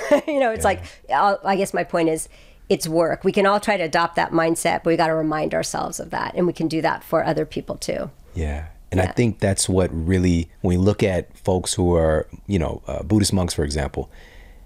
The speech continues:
Speaker 2: what we're really seeing, we're not seeing that people that are incapable of experiencing stress. We're seeing people who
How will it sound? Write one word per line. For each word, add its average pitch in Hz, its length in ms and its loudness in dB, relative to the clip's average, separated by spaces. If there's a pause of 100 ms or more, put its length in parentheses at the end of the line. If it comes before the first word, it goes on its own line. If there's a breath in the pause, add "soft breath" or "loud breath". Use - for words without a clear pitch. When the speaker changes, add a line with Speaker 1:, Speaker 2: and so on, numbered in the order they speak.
(600 soft breath)
Speaker 2:
what 98 220 2
we're 98 140 4
really 107 200 4
seeing, 110 280 0
we're 104 80 2
not 123 180 -2
seeing 110 240 0
that - 320 -2
people 98 300 2
that 87 280 2
are 80 540 2
incapable 87 600 0
of 73 100 -2
experiencing 82 640 -2
stress. 95 420 0
We're 82 80 -2
seeing 90 240 -2
people 87 320 0
who 87 220 0